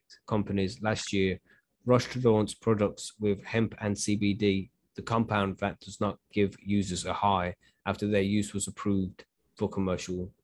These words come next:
for consumer goods. Well done, Thailand, you jammy bastards.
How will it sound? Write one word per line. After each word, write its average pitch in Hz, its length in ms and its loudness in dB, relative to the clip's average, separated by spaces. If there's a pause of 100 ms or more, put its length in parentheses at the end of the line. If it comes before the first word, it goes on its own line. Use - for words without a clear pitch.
(380)
for 98 160 -2
consumer 95 400 -4
goods. - 300 -6 (280)
Well 165 160 8
done, 156 240 8
Thailand, 127 720 6
you 120 140 2
jammy 120 320 0
bastards. 113 680 0